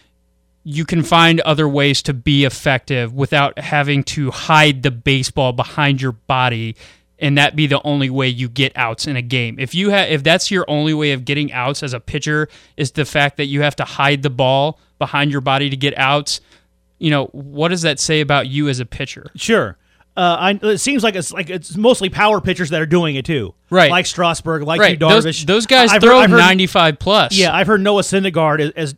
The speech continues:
Speaker 2: in New
Speaker 1: That
Speaker 2: York
Speaker 1: guy
Speaker 2: is
Speaker 1: throws
Speaker 2: doing it, too.
Speaker 1: a hundred miles
Speaker 2: <laughs> Yeah,
Speaker 1: an
Speaker 2: yeah, yeah.
Speaker 1: hour.
Speaker 2: You might as well just flick the ball
Speaker 1: Right,
Speaker 2: in there.
Speaker 1: it's
Speaker 2: He
Speaker 1: just
Speaker 2: doesn't even need to wind up.
Speaker 1: Right.
Speaker 2: Just flick it off your finger.
Speaker 1: No. Those guys, and, and really the point of it is, is the wasted ener-,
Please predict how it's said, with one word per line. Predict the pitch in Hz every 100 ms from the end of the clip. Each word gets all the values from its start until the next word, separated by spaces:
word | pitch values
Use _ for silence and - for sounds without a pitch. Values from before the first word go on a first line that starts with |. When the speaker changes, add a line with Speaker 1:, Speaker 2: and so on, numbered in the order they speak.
| 185
Speaker 2:
in | 175 160
New | 175
Speaker 1:
That | 175
Speaker 2:
York | 185
Speaker 1:
guy | 190
Speaker 2:
is | 160
Speaker 1:
throws | 180 175
Speaker 2:
doing | 170
it, |
too. | 151
Speaker 1:
a |
hundred | 226 180 151
miles | 156 135 262 220
Speaker 2:
<laughs> |
Yeah, | 196
Speaker 1:
an | -
Speaker 2:
yeah, | 240 -
yeah. | 165 165 -
Speaker 1:
hour. | 220 156 - - - _
Speaker 2:
You | 165 247
might | 269
as |
well | 185
just | 160 -
flick | 196 220
the | 160
ball | 131
Speaker 1:
Right, | 233 254
Speaker 2:
in | 170
there. | 190
Speaker 1:
it's |
Speaker 2:
He | 208
Speaker 1:
just | 226
Speaker 2:
doesn't | 190
even | 170
need | 175 175
to | 147
wind | 131 170 165
up. | 165
Speaker 1:
Right. | 180
Speaker 2:
Just | 135 -
flick | 190 190
it | 131
off | 143 156
your |
finger. | 139 160 120 95 -
Speaker 1:
No. | 185 165 120 _ _
Those | 160 226 254
guys, | 247 240 220
and, | 220
and | 214 220 214
really | 285 370
the | 180
point | - 208 262
of | 165
it | 156
is, | 156 147
is | 151 - - _ -
the | 160
wasted | 165 240 - 196
ener-, | 139 165 220 208 139 117 160